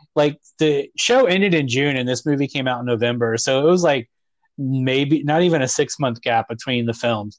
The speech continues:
the show and the f-, ending and the film beginning or premiering. But if you notice that the Enterprise bridge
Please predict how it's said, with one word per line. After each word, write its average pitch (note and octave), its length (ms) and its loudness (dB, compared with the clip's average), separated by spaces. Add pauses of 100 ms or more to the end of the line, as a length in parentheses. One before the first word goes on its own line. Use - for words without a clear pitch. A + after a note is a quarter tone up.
the C3 220 -2
show B2 480 0
and A#2 100 0
the A2 40 -4
f-, - 60 -12 (320)
ending B2+ 340 -2
and A#2 120 -2
the G#2+ 60 -2
film A2+ 260 -2
beginning A2+ 480 -2 (400)
or A#2+ 240 0
premiering. A#2 540 -2 (420)
But D#3 120 4
if D#3+ 120 2
you E3+ 80 2
notice A3+ 320 4
that F3 120 2
the D3 120 2
Enterprise D#3 420 2
bridge B2+ 640 0